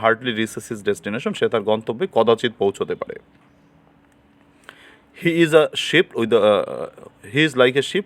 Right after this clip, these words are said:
without a rudder", সে যেন, মানে, আহ, তোমার পা-, আহ, কী বলে, দিকবিহীন বা দিক নির্দেশনাবিহীন একটি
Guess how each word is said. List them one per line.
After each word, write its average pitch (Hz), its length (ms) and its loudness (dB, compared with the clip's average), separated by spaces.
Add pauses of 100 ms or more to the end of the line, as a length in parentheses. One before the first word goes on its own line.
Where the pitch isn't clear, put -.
without 107 260 0
a 107 60 0
rudder", 101 280 0 (520)
সে - 180 2
যেন, 165 160 2 (160)
মানে, 113 180 0
আহ, 101 220 -2
তোমার 107 300 -2
পা-, 127 300 4
আহ, 107 200 0
কী 113 140 -8
বলে, 110 200 0
দিকবিহীন 120 1500 -6 (340)
বা 104 120 4
দিক 156 280 -4
নির্দেশনাবিহীন 143 840 -4
একটি - 300 -8